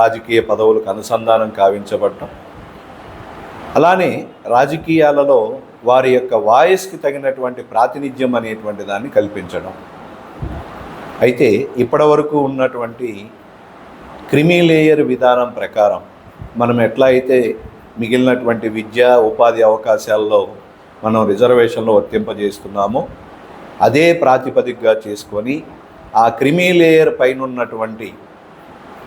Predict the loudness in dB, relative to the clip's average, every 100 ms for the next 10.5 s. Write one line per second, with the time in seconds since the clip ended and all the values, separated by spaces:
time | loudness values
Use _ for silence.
0 | -20 0 2 4 2 2 0 0 0 2
1 | 2 0 -4 -6 -6 -8 -12 -20 -20 -20
2 | -20 -20 -20 -20 -6 0 2 4 4 2
3 | 2 2 2 0 -2 -2 -2 -4 -4 0
4 | 2 2 0 -12 -18 -20 -20 -8 -6 0
5 | 2 2 0 -4 -8 -18 -20 -12 0 0
6 | 2 -2 0 2 4 4 2 0 -2 -2
7 | 0 0 2 -2 -4 -18 -20 -20 -20 -4
8 | 2 4 4 2 0 -6 -12 -20 -20 -20
9 | -4 0 2 2 4 2 0 -2 0 0
10 | 0 -4 -4 -8